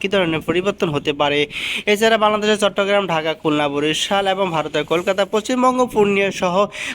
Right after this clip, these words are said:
ভারতের কোথায় কোথায় বৃষ্টি অথবা বজ্র সহকারে বৃষ্টিপাত হওয়ার সম্ভাবন-, সম্ভাবনা রয়েছে, সেই সাথে তাপমাত্রা কী ধরনের পরিবর্তন হবে তা আমরা জানিয়ে দেবো এই ভিডিওতে। সুপ্রিয় দর্শক, আপনারা যারা আমাদের ভিডিওর নতুন দর্শক আছেন, আমাদের চ্যানেলটি সাবস্ক্রাইব করে দিবেন। সেই সাথে আমাদের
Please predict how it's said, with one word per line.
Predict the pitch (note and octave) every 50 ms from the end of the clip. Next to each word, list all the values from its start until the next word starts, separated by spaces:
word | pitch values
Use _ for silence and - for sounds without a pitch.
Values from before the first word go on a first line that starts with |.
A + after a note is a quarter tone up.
| - -
ভারতের | E3 E3+ E3 F#3 E3+
কোথায় | D#3+ F#3+ F3+ G3+ G3+ G3
কোথায় | G3 G3+ - - G3+ G3 G3 F#3+
বৃষ্টি | D#3+ D#3+ F#3+ G#3+ - - - - A#3
অথবা | G3 E3 D#3+ - D#3+ D#3 D#3 D#3 C#3+ D3
বজ্র | C#3+ D3 E3 F3+
সহকারে | E3 F3 D#3 D3 C#3+ C#3
বৃষ্টিপাত | C#3 C#3+ C#3 - - D3 C3+ C3
হওয়ার | C3+ C3 C3
সম্ভাবন-, | - C#3 C3 C3+ C#3+ D3 D3+ D3+ D#3 D3 C#3+
সম্ভাবনা | C#3+ - D3 C#3 C#3+ D3 E3 F#3 G3
রয়েছে, | G#3 G#3+ G#3+ A#3+
সেই | A3 G#3+ F3+
সাথে | E3 D#3+ D#3 D3+
তাপমাত্রা | D3+ C#3+ C3+ C#3 D3 C#3+ C#3 - D3+ D3 C3+ - - - - - - -
কী | G3+
ধরনের | E3+ E3 D3 C#3+ C#3
পরিবর্তন | C3+ D3+ D3 D#3 E3+ F3 - A3 G#3
হবে | G#3+ A3+ A3
তা | - D#3 C#3+
আমরা | C#3 C3+ C3+ C3+
জানিয়ে | C3+ C3 C3+ C#3 C3+
দেবো | C#3+ C#3+ D3+ F#3
এই | - E3 D3 C#3+
ভিডিওতে। | B2+ C3 C3 B2 C3+ C3 C3 B2+ - C#3+ C3+ C3+ C3 C3 C3
সুপ্রিয় | C3 - - A3 A3 G#3+ G#3+
দর্শক, | G3+ G#3 G3 - G#3
আপনারা | F3 C#3+ - D3+ C#3+
যারা | D3 C#3+ C#3+ C3+
আমাদের | C3+ C3+ C3+ C#3 C3+ C3
ভিডিওর | C3+ C3 C3 C3+ C3
নতুন | C3+ C3+ C3 G#3 G#3+ G#3+
দর্শক | A3 G#3+ - A3
আছেন, | G#3+ G#3 G#3 G#3+
আমাদের | F#3+ D3+ C#3+ C#3+ -
চ্যানেলটি | - C3 B2 A#2+ B2+ B2
সাবস্ক্রাইব | - B2+ - - - F3+ G3 F#3+ F#3+
করে | D#3+ D3+
দিবেন। | C#3 D3 C3+ C3+ C3+ C3+ C3+ C3+ C3+
সেই | C3 - D#3
সাথে | C#3 D#3 D3 D#3 D#3+
আমাদের | D#3 D#3+ E3 F#3 G3+